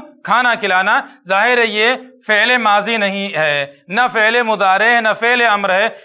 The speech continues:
फिर भी ये इसको यतीमन को कैसे मफूल बना रहा है? क्योंकि इतआम ये मस्दर है और मस्दर भी अपने फ़ेल का अमल करता है। जैसे अगर आप कहते अंतुतइमा यतीमन,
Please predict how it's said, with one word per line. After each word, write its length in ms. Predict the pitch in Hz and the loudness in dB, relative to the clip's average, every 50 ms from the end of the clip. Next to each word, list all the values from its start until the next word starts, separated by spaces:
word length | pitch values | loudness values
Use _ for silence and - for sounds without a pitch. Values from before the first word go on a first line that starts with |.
| _ _ | _ _
फिर 140 | 247 262 277 | -4 -2 -2
भी 100 | 294 277 | -2 -2
ये 140 | 269 254 | -2 -2
इसको 260 | 247 247 254 - - 254 | -2 -4 -6 -8 -6 -4
यतीमन 460 | 240 220 240 240 233 240 247 254 247 | -4 -4 -4 -4 -4 -2 -2 -2 -2
को 120 | - 220 202 | -2 -4 -2
कैसे 280 | 233 285 277 277 359 302 | -2 -2 0 0 0 0
मफूल 300 | 269 254 202 226 220 208 | 2 0 0 0 -2 -2
बना 240 | 180 196 190 185 185 | -2 0 2 2 2
रहा 120 | 180 185 196 | 2 2 0
है? 300 | 226 220 - - - _ | 0 -2 -6 -10 -14 _
क्योंकि 320 | - 226 226 - 190 214 202 | -2 -2 -2 0 -2 -4 -4
इतआम 540 | 190 196 202 175 165 175 190 208 233 277 285 - - - - | -2 0 0 2 2 2 2 2 0 0 -2 -8 -16 -10 -6
ये 80 | 185 185 | -4 -2
मस्दर 360 | 196 196 175 165 180 226 226 214 | -2 -2 -2 -2 0 0 0 2
है 380 | 214 240 269 254 254 - - - | 0 0 -2 -4 -6 -10 -6 -2
और 200 | 208 196 196 190 | 0 0 0 0
मस्दर 400 | 185 185 175 147 165 156 185 190 | -2 -4 -6 -4 -4 -2 -2 -2
भी 140 | 190 208 240 | -2 -2 -2
अपने 300 | 208 170 180 185 180 170 165 | -4 -4 -4 -4 -2 -2 -2
फ़ेल 300 | - 202 190 190 175 175 | -2 -2 -2 0 -2 -2
का 160 | - 196 196 214 254 - - - - - | -2 0 0 0 0 -2 -6 -10 -6 -4
अमल 260 | 180 202 226 269 285 233 | -2 0 0 0 0 0
करता 360 | 233 226 208 175 - 196 190 | -2 -2 -2 0 0 0 0
है। 440 | 185 196 220 247 233 - - - _ | 0 0 0 -2 -4 -6 -12 -20 _
जैसे 260 | 185 190 202 196 220 226 | -6 -4 -4 -2 -2 -2
अगर 160 | 202 208 196 | 0 2 2
आप 160 | 190 190 180 | 2 2 2
कहते 360 | 185 180 180 180 180 202 220 247 247 247 - - - _ - 185 | 0 -2 -4 -2 -2 -2 -2 -2 -2 -6 -10 -20 -20 _ -2 0
अंतुतइमा 1400 | 190 214 220 226 233 233 233 220 226 - - - 247 247 240 240 226 196 170 170 185 185 185 190 196 208 214 208 | 0 0 0 -2 -4 -8 -8 -10 -12 -12 -6 -4 -2 -2 -2 -2 -4 -4 -2 -2 -2 -2 -2 0 2 2 2 2
यतीमन, 760 | 202 190 185 180 180 - 208 214 214 202 180 165 156 151 147 | 0 0 -4 -4 -6 -6 -6 -4 -4 -4 -2 -2 -2 -2 -4